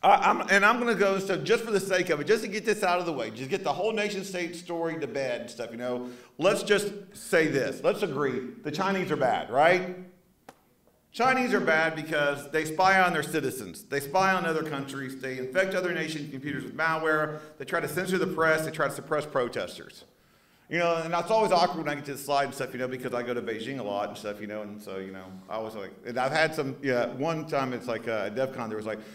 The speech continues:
at least three people I know from, from China that was just sitting there in the audience going like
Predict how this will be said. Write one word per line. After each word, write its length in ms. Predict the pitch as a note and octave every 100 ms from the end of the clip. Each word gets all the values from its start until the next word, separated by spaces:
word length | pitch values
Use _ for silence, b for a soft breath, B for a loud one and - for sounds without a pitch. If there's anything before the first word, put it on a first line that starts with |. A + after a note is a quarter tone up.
| B -
at 160 | B2+
least 200 | C#3+ C#3+
three 180 | E3 F3
people 280 | E3+ E3+ C3
I 80 | B2
know 260 | C3 C3+
from, 320 | B2+ B2+ A#2+ A2
from 180 | A2+ A2+
China 340 | C#3 D3+ C#3
that 80 | A2+
was 140 | A2+
just 180 | A2+ A2+
sitting 240 | C#3+ C#3
there 200 | C3+ A#2+
in 80 | A2+
the 160 | G#2+ G#2
audience 340 | B2+ C3+ B2+
going 120 | A#2+
like 180 | G2+ F#2+